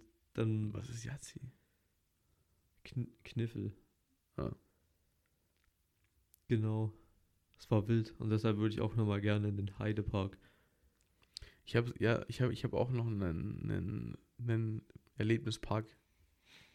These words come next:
Speaker 2: eine Erlebnisparkgeschichte mit Onkel geschafft im Phantasialand in Köln. Guter Mann. Ähm, wir waren immer, wir sind früher immer nach Schweden ja gefahren und immer auf dem Rückweg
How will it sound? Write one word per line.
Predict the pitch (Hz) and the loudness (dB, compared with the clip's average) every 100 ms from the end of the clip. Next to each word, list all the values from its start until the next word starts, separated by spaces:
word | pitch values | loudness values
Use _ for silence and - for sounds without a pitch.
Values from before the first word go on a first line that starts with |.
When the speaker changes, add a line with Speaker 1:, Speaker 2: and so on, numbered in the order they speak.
| _ _ _ | _ _ _
Speaker 2:
eine | 98 | -2
Erlebnisparkgeschichte | 107 101 107 - 104 101 113 110 | 0 -2 -2 -4 -2 -2 -2 -2
mit | 104 | 0
Onkel | - 117 117 | 0 0 2
geschafft | 117 - | 0 0
im | 110 | -2
Phantasialand | - 110 113 113 98 92 - | 0 4 4 4 2 0 -2
in | 90 | -2
Köln. | 113 110 110 - _ _ _ _ - - _ _ _ _ - - _ _ _ _ _ _ _ _ _ _ - - | -2 -2 -4 -12 _ _ _ _ -20 -20 _ _ _ _ -20 -20 _ _ _ _ _ _ _ _ _ _ -20 -8
Guter | - 113 | 0 2
Mann. | 101 117 139 - _ _ _ _ _ _ _ _ | 4 2 0 -6 _ _ _ _ _ _ _ _
Ähm, | 107 107 101 104 92 110 - _ | 2 4 2 0 -2 -6 -12 _
wir | 107 98 | -2 2
waren | 110 120 | 4 4
immer, | - 151 160 | 2 4 4
wir | 127 | 4
sind | 123 | 0
früher | - 135 117 | 2 4 6
immer | 131 | 4
nach | 110 | 2
Schweden | - 110 143 | 2 2 2
ja | 143 | 0
gefahren | 143 - - - 180 _ - - - _ | -2 -4 -6 -6 -10 _ -20 -20 -20 _
und | - 123 | 0 2
immer | 160 165 | 4 4
auf | - - | 4 2
dem | 135 | 2
Rückweg | 131 127 - 135 139 | 4 2 4 4 4